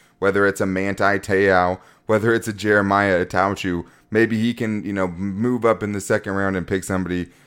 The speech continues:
we'll all be happy about. I mean, last year he moves back up into the first round. Maybe he does that to find a corner. And now in this scenario, you've covered your two biggest positional needs with two really good players where you still feel like you're getting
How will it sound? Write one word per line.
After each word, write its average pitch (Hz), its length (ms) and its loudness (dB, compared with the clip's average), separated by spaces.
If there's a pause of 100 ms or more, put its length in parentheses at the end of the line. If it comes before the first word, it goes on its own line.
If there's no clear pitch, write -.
(140)
we'll 101 160 4
all 95 220 4
be 92 180 -2
happy 92 380 0
about. 85 240 0
I 80 40 -2
mean, 85 200 -6
last 87 280 -4
year 90 180 -4
he 85 60 -6
moves 87 220 -4
back 90 240 0
up 92 140 -2
into 92 160 -2
the 85 120 -4
first 98 360 -4
round. 80 200 -4
Maybe 82 280 -6
he 92 100 -4
does 90 240 0
that 95 240 0
to 101 80 -6
find 87 260 -2
a 87 60 -4
corner. 87 480 -6 (300)
And 98 160 -2
now 95 340 2
in 95 220 -4
this 117 180 0
scenario, 95 640 2 (200)
you've 110 180 -4
covered 104 300 2
your 98 120 -2
two 147 400 -4
biggest 113 420 -2
positional 95 520 -2
needs 95 420 -4 (280)
with 110 180 -2
two 123 200 0
really 110 280 2
good 98 240 -4
players 98 340 2
where 92 120 -4
you 90 80 -2
still 98 260 -4
feel 101 260 -4
like 92 180 0 (160)
you're 95 140 -6
getting 90 460 -4